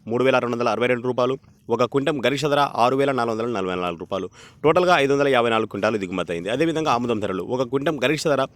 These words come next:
ఐదు వేల ఎనిమిది వందల తొంభై మూడు రూపాయలు. నెక్స్ట్ ఖమ్మం వ్యవసాయ మార్కెట్లో పత్తి ధరలు. ఒక క్వింటము తక్కువ ధర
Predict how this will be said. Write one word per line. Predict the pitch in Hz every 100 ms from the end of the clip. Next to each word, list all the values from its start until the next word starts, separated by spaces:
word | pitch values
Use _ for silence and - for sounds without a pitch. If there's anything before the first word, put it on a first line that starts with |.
| _ 104
ఐదు | 127
వేల | 143 147
ఎనిమిది | 135 117 117
వందల | 110 113
తొంభై | 117 101 92
మూడు | 87 85
రూపాయలు. | 82 85 82 120
నెక్స్ట్ | 143 185
ఖమ్మం | 156 151 175
వ్యవసాయ | 170 156
మార్కెట్లో | 147 139 135 143
పత్తి | 135 117
ధరలు. | 113 101 82 78 -
ఒక | 127
క్వింటము | 139 151 156 175
తక్కువ | 170 151 180 165
ధర | 156